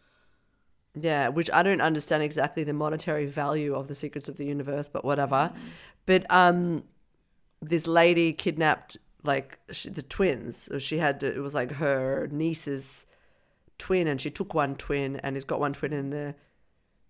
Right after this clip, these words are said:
Speaker 1: uh, uh, Sly, and then Wit, excuse me, is with the family, and they have some sort of orphanage or, like,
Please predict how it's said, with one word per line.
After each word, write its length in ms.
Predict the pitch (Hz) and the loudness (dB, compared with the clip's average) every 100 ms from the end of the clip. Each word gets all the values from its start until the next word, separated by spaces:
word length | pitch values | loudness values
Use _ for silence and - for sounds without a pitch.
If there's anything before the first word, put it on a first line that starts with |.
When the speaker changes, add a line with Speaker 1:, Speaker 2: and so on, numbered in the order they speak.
| _ _ _ _ _ _ - - | _ _ _ _ _ _ -16 -8
Speaker 1:
uh, 160 | 135 - _ _ _ - - _ _ _ _ _ _ | -8 -8 _ _ _ -20 -20 _ _ _ _ _ _
uh, 160 | 147 143 | -6 -4
Sly, 840 | 127 - 160 170 160 127 127 156 - | -4 -4 2 6 6 6 4 0 -2
and 120 | 147 147 | -2 -2
then 300 | 143 135 139 | -2 -4 -2
Wit, 520 | 175 165 - - - - _ | 0 0 -4 -10 -10 -16 _
excuse 560 | - - - 180 165 | -10 -10 -4 -4 -2
me, 400 | 143 139 147 185 - - - - _ | -2 -2 -2 -4 -10 -20 -20 -20 _
is 440 | 170 156 151 143 143 | 0 2 0 -2 -2
with 240 | 160 147 | -4 -2
the 60 | 143 | -6
family, 680 | - 165 165 156 139 143 156 | 2 4 4 0 0 0 2
and 180 | 151 | 2
they 120 | 151 156 | 0 2
have 200 | 170 165 | 0 2
some 240 | 180 160 | 0 0
sort 280 | - 160 147 | 0 0 0
of 240 | 143 - _ | -2 -4 _
orphanage 800 | 135 147 - 285 320 320 311 - - | -2 -2 0 0 2 0 -4 -10 -6
or, 460 | 160 156 151 156 - | -2 0 -2 -4 -4
like, 540 | 151 143 139 135 - | -4 -2 -2 -6 -16